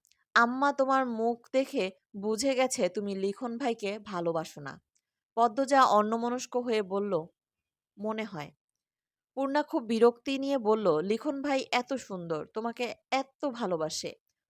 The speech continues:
তবুও কেন ভালোবাসোনি আপা?" লিখন ভাইয়ের চিঠি তো ঠিকই সময় করে পড়তে, বিয়ে করতে কি সমস্যা? আম্মা দিলে তো করবই,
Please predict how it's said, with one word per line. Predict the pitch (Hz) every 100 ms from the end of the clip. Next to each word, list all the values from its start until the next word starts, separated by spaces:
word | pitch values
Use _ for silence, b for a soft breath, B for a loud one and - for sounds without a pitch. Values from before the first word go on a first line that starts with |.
| -
তবুও | 277 269 311
কেন | 302 247 214
ভালোবাসোনি | 220 214 233 247 - 202 165
আপা?" | 151 180 220 - _ _ _ _ _ _ _ _ _ _ _ -
লিখন | 233 262 269 330 311
ভাইয়ের | 330 320 320
চিঠি | 262 294
তো | 294 269 196 -
ঠিকই | - 294 - 294
সময় | - 254 226 233
করে | 240 196 190 - _ _ _ _ _ _ -
পড়তে, | 175 - 165 - _ _ _ _
বিয়ে | 214 226 254
করতে | 262 285 294
কি | 277 277
সমস্যা? | - 165 156 - 151 - _ _ _ _ -
আম্মা | 208 233 247
দিলে | 226 247
তো | 262
করবই, | 277 233 214 180 143 139